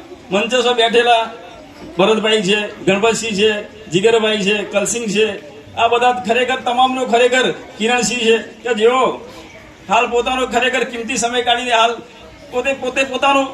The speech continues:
ધંધો ચાલુ છે, દુકાન ચાલુ છે, પણ છતાં એમને ખબર પડી કે સાહેબ આયા છે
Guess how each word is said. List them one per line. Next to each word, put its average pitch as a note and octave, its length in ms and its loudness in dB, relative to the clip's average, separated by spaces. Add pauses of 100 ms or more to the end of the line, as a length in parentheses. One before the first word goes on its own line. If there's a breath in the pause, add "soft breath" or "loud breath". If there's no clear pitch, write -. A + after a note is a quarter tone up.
ધંધો B3 380 0 (160)
ચાલુ C4 300 0
છે, B3 140 -2
દુકાન D4 320 0
ચાલુ C#4+ 300 0
છે, G3+ 140 -2 (240)
પણ C4 140 -2
છતાં B3 280 0
એમને C4 180 -4
ખબર B3 240 0
પડી B3+ 180 -6
કે A#3 80 -2
સાહેબ G#3+ 300 0
આયા A3 280 4
છે F3 140 -2